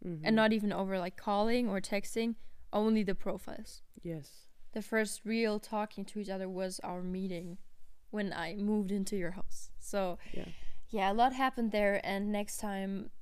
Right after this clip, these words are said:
Speaker 2: we want to talk about what happened in this first month and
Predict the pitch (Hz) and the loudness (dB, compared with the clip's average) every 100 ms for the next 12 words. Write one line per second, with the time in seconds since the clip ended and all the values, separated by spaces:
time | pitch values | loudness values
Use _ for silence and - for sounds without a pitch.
0 | - - 202 233 233 226 226 220 196 196 | -12 -10 -4 0 0 2 0 -2 -4 -4
1 | 196 190 190 185 - - 202 196 208 196 | -4 -4 -2 -4 -6 -8 -6 -4 -4 -4
2 | 214 220 208 - - - 220 - - 226 | -4 -2 -4 -6 -10 -8 -8 -8 -8 -6
3 | 220 - 202 196 220 - - 190 190 | -6 -6 -6 -4 -6 -6 -8 -6 -6